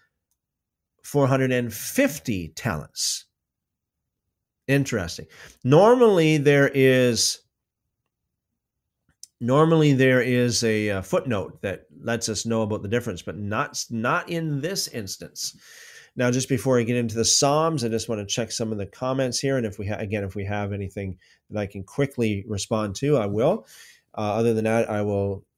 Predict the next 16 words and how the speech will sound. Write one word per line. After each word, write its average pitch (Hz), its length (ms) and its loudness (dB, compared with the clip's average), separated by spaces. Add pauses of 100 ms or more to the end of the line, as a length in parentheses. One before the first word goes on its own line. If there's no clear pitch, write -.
(240)
um, 90 720 -6
wait 104 240 -6
until 101 400 -6
after 101 400 -4
we 95 320 -8 (140)
do 104 180 -2
the 92 60 -6
scripture 107 420 -4
reading. 104 380 -6 (1900)
Three 147 300 4
mystery, 143 920 2 (380)
or 110 160 0
the 110 480 2
mystery, 90 540 -4
excuse 101 380 -8
me, 123 180 -2